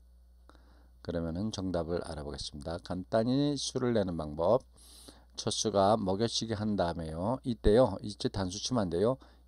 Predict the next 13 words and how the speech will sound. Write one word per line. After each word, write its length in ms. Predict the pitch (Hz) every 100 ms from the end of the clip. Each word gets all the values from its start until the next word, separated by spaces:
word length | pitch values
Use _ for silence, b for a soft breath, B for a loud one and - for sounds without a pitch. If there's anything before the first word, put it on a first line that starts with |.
| -
이쪽에서 460 | 107 - 156 147
들어갑니다. 640 | 135 107 85 71 - - - - - - b b b - 110
이쪽에서 560 | 107 - 131 123 120
들어갈 340 | - 101 92 82
때 460 | - 82 120 160 - - -
지금, 1200 | - 107 104 104 107 107 104 104 101 104 104 101 B B B B - - - b b b b -
어, 240 | 123 117 120
백이 480 | 120 117 120 117 110
여기에 260 | 117 127
못 220 | 117 104
놓고요. 760 | 107 110 - 110 104 131 165 165 - - - 123
여기나 560 | 117 127 127 131 131
여기나 380 | 117 120 127